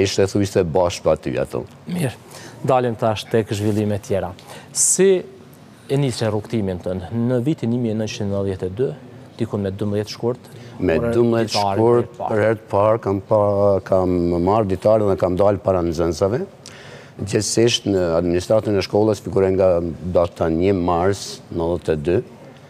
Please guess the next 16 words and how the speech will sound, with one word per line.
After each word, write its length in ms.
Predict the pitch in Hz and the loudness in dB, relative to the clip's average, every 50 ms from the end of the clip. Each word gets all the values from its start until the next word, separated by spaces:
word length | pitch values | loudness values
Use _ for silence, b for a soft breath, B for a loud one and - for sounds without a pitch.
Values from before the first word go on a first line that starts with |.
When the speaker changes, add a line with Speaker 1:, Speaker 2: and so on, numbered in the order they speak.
| B B - | B B -4
Speaker 1:
si 120 | - 95 85 | 0 0 0
arsimtar 500 | 80 - - 82 80 - 101 95 92 92 | 0 0 -4 -4 0 2 2 4 4 2
i 60 | 85 | 0
gjuhës 300 | 80 90 87 85 - - 82 | 0 -2 -2 -2 -2 -2 -2
angleze. 400 | 80 78 78 80 76 69 - 73 | 0 0 2 0 0 0 -2 -2
Në 200 | 82 92 98 101 | 0 0 0 -2
atë 100 | - - | 0 0
kohë 180 | 101 98 95 - | 0 0 0 0
kam 160 | - 90 87 85 | -2 -4 -4 -2
qenë 240 | - 98 92 87 87 95 | -2 -2 -2 0 0 -2
vetëm 240 | 104 - - 101 95 | -4 -4 -2 -4 -4
si 200 | - - 101 87 76 | -2 -2 -2 -2 -2
student 520 | 76 - - 87 82 85 90 85 80 76 85 | -4 -4 -6 -4 -2 -2 -2 -2 -2 -4 -6
i 60 | 78 | -4
gjuhës 240 | 73 82 78 76 - - | -4 -2 -4 -2 -2 -2
angleze. 480 | 78 78 78 80 80 80 80 87 117 | -2 -2 0 0 0 0 0 -2 -4